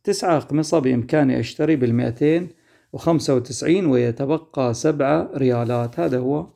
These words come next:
التفسير. آه، ننتقل الآن إلى سؤال سبعة. آه، يريد صالح أن يضع سياجًا حول استراحة محيطها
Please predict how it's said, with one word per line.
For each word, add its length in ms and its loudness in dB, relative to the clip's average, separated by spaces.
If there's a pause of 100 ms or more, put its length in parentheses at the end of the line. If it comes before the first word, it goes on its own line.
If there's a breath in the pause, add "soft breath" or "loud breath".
التفسير. 540 -14 (1400 soft breath)
آه، 160 2
ننتقل 400 2
الآن 240 4
إلى 220 2
سؤال 340 2
سبعة. 520 0 (1900 soft breath)
آه، 120 6
يريد 480 4
صالح 600 2
أن 160 4
يضع 400 2
سياجًا 760 2
حول 380 0
استراحة 840 0
محيطها 800 0